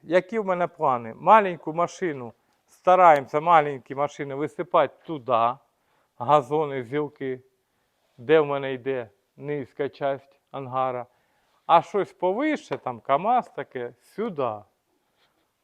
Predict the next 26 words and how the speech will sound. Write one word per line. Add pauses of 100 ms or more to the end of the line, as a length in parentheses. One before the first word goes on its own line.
Поэтому
готуємося (880)
іще
маленьку
сьогодні,
ну,
щас
прям
відео
дозніму,
і
буду
підкидувати
оцю
часть
туди (140)
максимум, (400)
щоб
іще
маленьку
висипати
сюди. (280)
Така
ж
сама
пшениця.